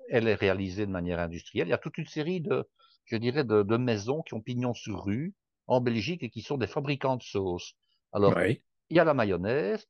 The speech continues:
Speaker 1: il y a également le pickles, ce qu'on appelle également du piccalilli en Belgique. Ça, c'est, c'est
Speaker 2: Mhm.
Speaker 1: très populaire.
Speaker 2: Mhm.
Speaker 1: Donc, c'est au départ une sauce, un condiment, en fait, hein,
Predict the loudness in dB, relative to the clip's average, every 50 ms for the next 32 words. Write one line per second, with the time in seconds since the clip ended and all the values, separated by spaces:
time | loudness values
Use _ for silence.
0 | _ _ _ 0 0 0 2 2 2 2 0 -2 0 -2 -2 -4 -6 -14 -6 0
1 | 0 2 2 0 -2 -6 -4 -2 -2 -2 -4 -4 -4 -2 -2 -2 -2 -2 -6 -6
2 | -8 -10 -12 -10 -6 -4 -2 -2 -2 -2 -2 0 0 0 0 0 -2 -2 -2 -6
3 | -8 -8 -6 -8 -8 -6 -6 -4 -4 -2 -2 -2 -2 -2 -4 -4 -4 -6 -8 -8
4 | -8 -6 -4 -2 -2 -2 -2 -4 -8 _ _ _ _ -8 -6 -6 -4 -4 -4 -2
5 | 0 0 0 2 2 -2 -2 0 2 2 4 4 2 4 2 0 2 0 -2 -4
6 | -6 -4 0 2 2 2 2 0 -4 -4 -4 -6 -6 -6 -6 -6 -4 -2 -2 -2
7 | -2 -4 -6 -8 -8 -6 -8 -10